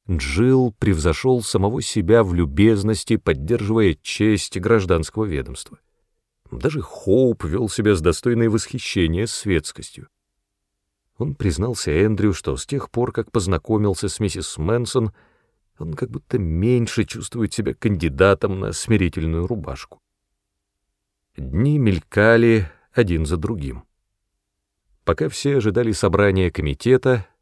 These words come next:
Эндрю с Кристин знакомились с Лондоном. Ездили на пароходике в Ричмонд,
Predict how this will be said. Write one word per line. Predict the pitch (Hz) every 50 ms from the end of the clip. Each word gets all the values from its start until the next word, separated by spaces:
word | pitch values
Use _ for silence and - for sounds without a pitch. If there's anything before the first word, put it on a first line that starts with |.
| _ _ _
Эндрю | - 127 131 131 120 117 120 110
с | - -
Кристин | - 92 85 76 - - - - - 113 120 123 120 117 104 - _ _ _ _ _
знакомились | - 95 98 131 123 - 107 82 85 87 113 -
с | - - -
Лондоном. | 90 82 80 73 65 58 67 64 67 69 - _ _ _ _ _ _ _ _ _ _ _ _ _ _ _ _
Ездили | - 92 127 139 110 104 127 120 120
на | 113 101 -
пароходике | - 85 82 - 135 135 101 95 - 87 73
в | - 92
Ричмонд, | 95 95 104 107 - - - 107 101 101 - - -